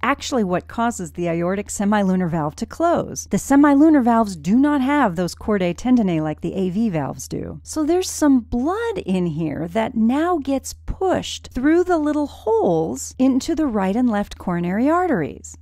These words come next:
Okay, so this is typically how you'll be tested on coronary vessels. We were just looking right here. That's where the aortic semilunar valve is. And we saw those two little holes, and those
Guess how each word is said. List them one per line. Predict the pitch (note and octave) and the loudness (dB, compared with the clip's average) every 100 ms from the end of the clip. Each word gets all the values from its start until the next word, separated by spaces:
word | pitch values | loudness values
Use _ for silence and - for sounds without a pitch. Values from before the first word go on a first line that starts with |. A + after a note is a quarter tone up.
| - | -10
Okay, | A3 F#3 | -4 -4
so | - | -2
this | F3+ D4+ G4+ | -4 -2 -4
is | |
typically | - D#4 D4 B3+ | -4 -2 -2 0
how | A3+ G3+ | 0 2
you'll | F#3+ E3 | 2 0
be | D#3+ | -2
tested | - F#3+ - G3 F3+ | -2 -2 0 -2 -2
on | F3 E3 E3 | -4 -2 -4
coronary | D#3+ F3+ E3 E3 D#3 | -2 0 2 2 0
vessels. | D3 D#3 - G#3+ D4+ - - | 0 -2 -2 -2 -4 -6 -6
We | - C4+ | 2 2
were | A3+ A3+ | 4 0
just | E3+ - G#3+ F4+ - - | -4 -4 0 0 -2 -6
looking | C#4 D#4+ B3+ G#3 F3 | -2 -2 0 0 0
right | E3 A3+ B3 | -2 -4 -6
here. | - - G3+ D3 | -8 -4 -4 -2
That's | D3 G3+ A3+ | -2 -4 -4
where | - F#3+ G3+ F#3+ F#3+ | -8 -4 0 0 0
the | E3+ E3+ | 0 0
aortic | E3 E3+ F3+ - | 0 -2 -4 -6
semilunar | - F#3 F3 E3+ E3+ E3 D#3 | -6 -2 -2 -2 -2 -2 -2
valve | D#3+ D3+ C#3+ - | -4 -4 -6 -10
is. | F#3+ F3+ D3+ - - - | -6 -6 -6 -10 -12 -4
And | F#3+ | -2
we | F3+ | -2
saw | - G3 | 2 4
those | G3 F#3 - | 4 0 -2
two | - C4 | 0 2
little | B3+ A3+ | 4 2
holes, | - A3+ B3 D#4+ F#4+ G4+ - | 2 2 2 2 -2 -8 -8
and | A3+ F#3+ | -2 -2
those | G3 A3 B3 | 2 2 0